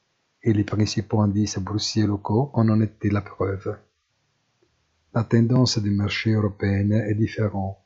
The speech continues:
en ayant bénéficié des rumeurs selon lesquels la B C E s'est préparée déjà avec les mois de mars à ralentir le rythme de la hausse des taux directoires.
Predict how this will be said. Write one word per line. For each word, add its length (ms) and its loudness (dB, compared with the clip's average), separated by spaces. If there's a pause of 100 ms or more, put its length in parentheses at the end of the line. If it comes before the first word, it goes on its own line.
(520)
en 180 2
ayant 260 4
bénéficié 840 0
des 240 0
rumeurs 500 2
selon 240 -2
lesquels 460 -4
la 260 -10
B 160 -4
C 360 -8
E 60 -20 (460)
s'est 200 -2
préparée 520 0
déjà 420 -2
avec 320 -6
les 100 -6
mois 240 -2
de 120 -4
mars 380 -8 (520)
à 120 0
ralentir 520 2
le 160 2
rythme 480 0
de 60 -2
la 100 -2
hausse 360 -6 (200)
des 120 -8
taux 140 -8
directoires. 680 -10